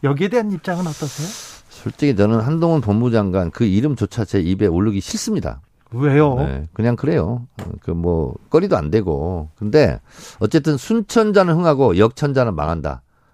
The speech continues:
Speaker 2: 그리고 국민을 이기는 정권이 없고 국회의원은 국민을 대표하는 대의기관, 헌법기관 아닙니까?
Speaker 1: 네.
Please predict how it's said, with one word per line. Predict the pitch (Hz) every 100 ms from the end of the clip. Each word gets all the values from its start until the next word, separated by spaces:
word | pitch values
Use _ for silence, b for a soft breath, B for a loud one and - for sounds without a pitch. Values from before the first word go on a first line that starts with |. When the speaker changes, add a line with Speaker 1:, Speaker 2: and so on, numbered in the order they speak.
| _
Speaker 2:
그리고 | - 139 139
국민을 | - 151 190 190 131
이기는 | 123 143
정권이 | 110 98 135 120
없고 | 69 76 - 117 64 b b b b b -
국회의원은 | 139 190 185 175 170 165 156
국민을 | 131 151 170
대표하는 | 127 120 135 120 113 110
대의기관, | 110 120 127 113 110
헌법기관 | 147 165 143 120
아닙니까? | 82 80 73 - 165
Speaker 1:
네. | 156 147